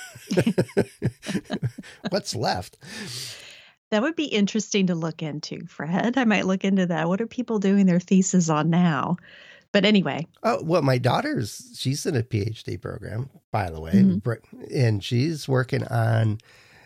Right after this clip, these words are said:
Speaker 1: in layman's terms from the chemistry, uh, she's making a small cage to contain a particular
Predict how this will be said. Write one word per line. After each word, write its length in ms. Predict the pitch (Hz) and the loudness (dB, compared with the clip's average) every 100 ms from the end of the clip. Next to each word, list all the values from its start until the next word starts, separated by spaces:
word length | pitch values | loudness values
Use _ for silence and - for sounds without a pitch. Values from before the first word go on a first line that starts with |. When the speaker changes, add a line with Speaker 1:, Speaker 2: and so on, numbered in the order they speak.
| _ _ _ | _ _ _
Speaker 1:
in 180 | 143 123 | 2 4
layman's 500 | 127 151 160 139 123 | 6 4 4 4 2
terms 400 | - 110 101 101 | 2 2 2 0
from 160 | - 107 | 0 0
the 80 | 101 | 0
chemistry, 540 | 117 107 110 - 98 | 2 2 2 -2 -6
uh, 80 | 107 | -6
she's 340 | - 110 101 | -4 -4 -2
making 480 | 127 143 - 120 117 - | 0 0 0 0 0 0
a 140 | 110 | -2
small 360 | - 117 110 101 | -2 0 0 -2
cage 680 | - 226 175 104 104 - - | -4 -2 0 -2 -4 -8 -6
to 160 | 120 | -4
contain 560 | 113 117 110 131 120 113 | -2 -4 -4 -2 0 0
a 60 | 107 | -2
particular 840 | 117 - 139 - 120 113 107 | -8 -8 -8 -4 -2 -2 -2